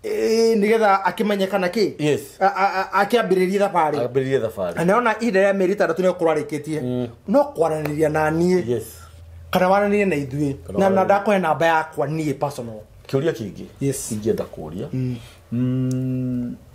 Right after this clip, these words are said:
Speaker 2: no twende ithuĩ twĩ ta mĩtambo ya nĩkĩo kĩigaga, tondũ ithuĩ mĩtambo ya nĩkĩo kĩigwo nĩ ithuĩ trust ya andũ aya.
Speaker 1: Sure.
Speaker 2: No twende gũka kũu mĩgũnda-inĩ ĩyo.
Speaker 1: Ĩĩ.
Speaker 2: Nĩgetha twarĩrie mĩgũnda-inĩ ĩyo.
Speaker 1: Mm.
Speaker 2: Na andũ acio mone nĩ ma ũguo nĩguo tũreka. Ũguo ũndũ ũrĩa ingĩmũhoya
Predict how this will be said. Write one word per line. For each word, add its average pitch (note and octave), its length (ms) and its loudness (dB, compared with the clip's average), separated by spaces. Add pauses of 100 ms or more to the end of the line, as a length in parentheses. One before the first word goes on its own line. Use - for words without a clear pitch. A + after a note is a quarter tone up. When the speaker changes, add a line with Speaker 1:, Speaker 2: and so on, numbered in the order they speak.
(100)
Speaker 2:
no C#3+ 140 2
twende A#2 460 0 (120)
ithuĩ A2+ 180 -4
twĩ G#2 100 -12
ta G#2 100 -4
mĩtambo G#2 360 -2
ya F#2+ 100 -4
nĩkĩo F#2+ 220 -10
kĩigaga, E2+ 520 -10 (300)
tondũ G2 300 -6 (200)
ithuĩ B2 380 -4
mĩtambo G#2+ 240 0
ya A2 60 2
nĩkĩo G2+ 260 -8
kĩigwo G2 220 -2
nĩ G#2 100 -6
ithuĩ A2+ 120 -6
trust A2 380 -2
ya E2 220 -6
andũ D2+ 220 -6
aya. D#2 140 -8
Speaker 1:
Sure. C#3 300 -4 (340)
Speaker 2:
No C#3 120 2
twende A#2+ 220 2
gũka G#2 220 -2
kũu G#2+ 180 -2
mĩgũnda-inĩ G2+ 680 -2
ĩyo. C#3 120 -10 (120)
Speaker 1:
Ĩĩ. B2 420 -4 (120)
Speaker 2:
Nĩgetha A#2 200 2
twarĩrie G#2+ 340 -4
mĩgũnda-inĩ F2+ 640 -8
ĩyo. A2 120 -8
Speaker 1:
Mm. C3 400 -2
Speaker 2:
Na G2+ 80 -6
andũ A2+ 100 -2
acio A2+ 160 -4
mone G#2 240 -4
nĩ F2+ 140 -8
ma D#2 60 -10
ũguo F2+ 280 -10
nĩguo F2+ 180 -10
tũreka. - 400 -10 (320)
Ũguo E3+ 240 4
ũndũ D#3+ 100 2
ũrĩa F3 160 2
ingĩmũhoya D3+ 560 2